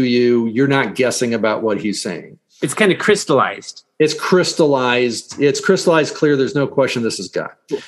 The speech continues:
Speaker 1: right? The, uh, and then the right brain side is where you get into the mutual mind. And the
Speaker 2: Mm-hmm.
Speaker 1: mutual mind part is, is, uh, in, in what we would do is we would do mutual mind by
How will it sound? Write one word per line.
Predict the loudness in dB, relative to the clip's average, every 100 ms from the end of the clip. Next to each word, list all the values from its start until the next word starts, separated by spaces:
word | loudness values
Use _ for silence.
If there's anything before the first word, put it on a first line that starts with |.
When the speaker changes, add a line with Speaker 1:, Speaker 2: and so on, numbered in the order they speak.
| -4
Speaker 1:
right? | -2 -2 0
The, | 2 2
uh, | 4 2 0 -2
and | -2 0
then | 2 2
the | 2
right | 4 2 2
brain | 2 2 0 -2
side | 0 2 2
is | 0
where | 0
you | 0
get | 2 0
into | 0
the | 0
mutual | 0 0 0
mind. | 0 0 0 -2 -6 -14 -20 -6
And | -2
the | 0
Speaker 2:
Mm-hmm. | 2
Speaker 1:
mutual | 2 2 2
mind | 2 2 0
part | 2 2 2 2 2
is, | 2 0 -6 -2
is, | 0 0 0 -6 -10 _ _ _ _ -20 -20 _ _ -2
uh, | 0 0 -2
in, | 0 0 0
in | 0 0 -2 -6 _ _ _ -2
what | 0 2
we | 4 4
would | 4
do | 2 0
is | 2
we | 2
would | 4
do | 4 2
mutual | 0 0 0
mind | 0 0 2
by | 2